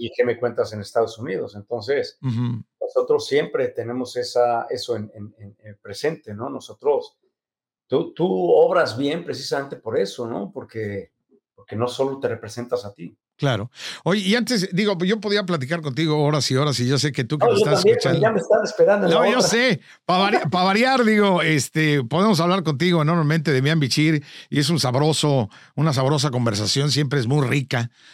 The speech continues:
Speaker 2: ¿no? Eh, eh, porque de, de, de, tienes, tienes mucho que decir, nosotros tenemos mucho que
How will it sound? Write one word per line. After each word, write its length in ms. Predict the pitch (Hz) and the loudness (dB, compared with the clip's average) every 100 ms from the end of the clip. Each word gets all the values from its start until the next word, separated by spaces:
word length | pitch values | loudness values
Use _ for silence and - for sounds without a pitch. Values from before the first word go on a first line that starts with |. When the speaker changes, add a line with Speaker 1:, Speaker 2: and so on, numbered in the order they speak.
| _ | _
Speaker 2:
¿no? 280 | - 117 156 | -4 -2 0
Eh, 60 | - 120 120 120 113 110 | 0 -2 0 0 2 0
eh, 40 | 123 | -4
porque 300 | 131 135 123 | -6 -4 -6
de, 180 | 127 135 | -4 -6
de, 200 | 170 160 | -4 -4
de, 100 | 175 | -6
tienes, 420 | 156 185 185 131 - | -2 0 2 0 -2
tienes 220 | 180 156 | 0 2
mucho 200 | 165 - | 0 -2
que 120 | 143 | -2
decir, 280 | 120 113 151 | -2 0 0
nosotros 300 | 143 120 143 - | 0 -2 -2 0
tenemos 280 | 143 139 120 | 0 0 0
mucho 260 | 135 - | -2 -4
que 260 | 123 127 | -4 -4